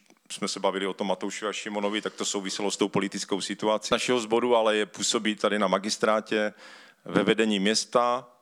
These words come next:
eh, jmenuje se Bohuž Něměc a je za stranu K D U Č S L. Je to upřímný křesťan, já si ho, že prostě to je takový moudrý muž a zodpovědný a má takový osobní vztah s Bohem.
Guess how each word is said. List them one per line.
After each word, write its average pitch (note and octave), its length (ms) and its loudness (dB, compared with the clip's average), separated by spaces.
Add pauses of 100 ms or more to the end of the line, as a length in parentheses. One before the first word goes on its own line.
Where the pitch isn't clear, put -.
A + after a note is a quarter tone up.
(160)
eh, G#2 40 -20 (720)
jmenuje G2+ 300 0
se G2+ 160 -2
Bohuž G#2 340 2
Něměc C3 640 -2 (320)
a G#2 100 0
je A2+ 120 4
za A#2+ 140 4
stranu A#2+ 380 2
K G#2+ 220 4
D A2 120 4
U A2+ 120 -2
Č G#2 240 0
S G2+ 240 -2
L. E2+ 340 -2
Je G#2+ 140 -2
to G2+ 140 0
upřímný E3 560 -4
křesťan, C3 540 0
já A#2 100 4
si C3+ 140 -2
ho, B2 140 0
že G2 540 0 (260)
prostě - 320 -4
to G2+ 220 0
je G2 160 0
takový G2 240 -4
moudrý A#2 380 0
muž C3+ 480 -2
a G2 560 0
zodpovědný G#2 760 -2
a G2 80 -2
má F#2 300 0
takový - 340 -8
osobní G#2 340 -2
vztah G2 280 -2
s F2+ 40 -10
Bohem. D#2+ 420 -8